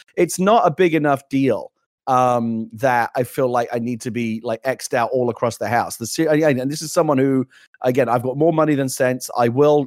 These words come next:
I will blow, I will blow too much disposable income on shit that I don't need.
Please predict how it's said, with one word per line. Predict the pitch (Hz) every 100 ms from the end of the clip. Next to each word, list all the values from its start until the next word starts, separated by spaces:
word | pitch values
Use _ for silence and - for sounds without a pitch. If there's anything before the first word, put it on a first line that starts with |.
| 135
I | 127
will | 139 151
blow, | 127 147 135 127 127 143
I | 139
will | 165
blow | 139 147 147
too | - 147
much | 143
disposable | - 131 147 123 135
income | 139 135 131
on | 123
shit | - -
that | 127
I | 131
don't | 131 127 131
need. | 160 135 123